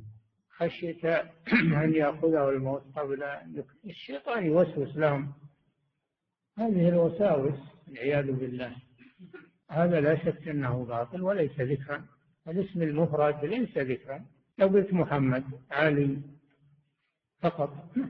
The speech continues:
ماذا استفدنا؟ ما لازم تقول محمد رسول الله، لازم تقول علي <clears throat>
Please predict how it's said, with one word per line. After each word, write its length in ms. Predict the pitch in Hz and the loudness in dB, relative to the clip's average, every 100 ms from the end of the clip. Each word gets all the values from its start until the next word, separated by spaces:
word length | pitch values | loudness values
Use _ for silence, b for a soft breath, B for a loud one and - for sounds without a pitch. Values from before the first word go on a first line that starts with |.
| - - - _ _ _ - | -8 -18 -20 _ _ _ -6
ماذا 280 | 285 247 165 | -2 2 2
استفدنا؟ 580 | - - 139 143 123 127 | 0 -2 2 2 0 -2
ما 220 | 180 208 - - - - _ _ _ _ _ | -2 -2 -6 -20 -20 -20 _ _ _ _ _
لازم 380 | 185 226 165 156 | 2 6 6 4
تقول 260 | 156 156 156 | 2 2 2
محمد 580 | 143 - 151 147 135 139 | 0 -2 -2 -2 -2 -6
رسول 480 | 127 120 - 131 | -10 -12 -6 -4
الله، 520 | 123 120 120 147 151 143 | -4 -2 0 0 -2 -6
لازم 260 | 113 104 | -14 -16
تقول 320 | - 131 127 | -18 -14 -10
علي 380 | 117 139 135 135 - - _ _ _ - | -4 -2 0 -2 -6 -18 _ _ _ -8
<clears throat> 640 | - 147 131 113 117 - | 0 2 2 0 -4 -8